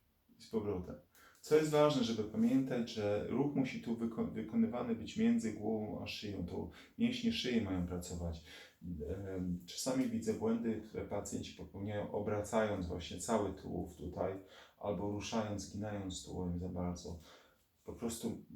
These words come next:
starajcie się utrzymać tułów w jednej pozycji, natomiast skupić się na pracy głowy wobec szyi. To jest takie pierwsze ćwiczenie.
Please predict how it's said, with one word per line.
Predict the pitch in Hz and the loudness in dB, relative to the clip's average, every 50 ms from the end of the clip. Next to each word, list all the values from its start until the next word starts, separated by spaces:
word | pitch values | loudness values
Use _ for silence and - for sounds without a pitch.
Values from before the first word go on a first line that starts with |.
| - - - | -16 -16 -14
starajcie | - - - 131 - 147 151 151 147 147 120 117 | -8 -4 -2 0 2 4 4 2 2 0 -2 -4
się | 113 - 110 101 | -4 -4 -4 -4
utrzymać | 92 95 98 - - 113 107 104 104 101 - - | -4 -4 -4 -4 -2 -2 -2 -2 -4 -6 -8 -10
tułów | - 110 101 98 101 95 90 - | -8 -6 -4 -2 -4 -4 -6 -8
w | - | -6
jednej | 107 101 98 85 92 98 95 92 90 | -6 -6 -6 -6 -6 -6 -4 -4 -6
pozycji, | - - 101 - 101 110 113 - - - 113 101 | -6 -6 -6 -6 -6 -6 -6 -8 -8 -8 -8 -6
natomiast | 95 95 - 98 95 92 - | -6 -6 -6 -6 -6 -6 -8
skupić | - - - - - - 113 - - | -8 -8 -8 -6 -4 -2 -4 -4 -4
się | - - | -4 -6
na | 196 - | -4 -6
pracy | - - - 104 208 - - 214 - - 90 90 - - _ - | -6 -4 -4 -4 -4 -6 -6 -6 -6 -6 -8 -10 -12 -16 _ -12
głowy | 95 101 104 104 101 92 90 95 92 92 87 - - _ _ _ - | -6 -4 -2 -2 -2 -2 -4 -4 -6 -6 -8 -10 -16 _ _ _ -16
wobec | 101 92 87 90 87 - | -12 -10 -10 -8 -8 -8
szyi. | - - 95 95 90 90 87 87 - - - - - - - _ _ | -8 -8 -6 -6 -6 -6 -6 -8 -12 -18 -20 -18 -20 -20 -20 _ _
To | - 139 151 | 2 2 2
jest | 151 147 - | 2 0 -2
takie | - - - - | -2 -4 -4 -4
pierwsze | - - 139 135 127 - - 110 - | -4 0 0 0 0 0 -2 -6 -8
ćwiczenie. | - - - - - - 95 92 92 90 92 | -8 -8 -10 -10 -8 -6 -4 -4 -4 -4 -6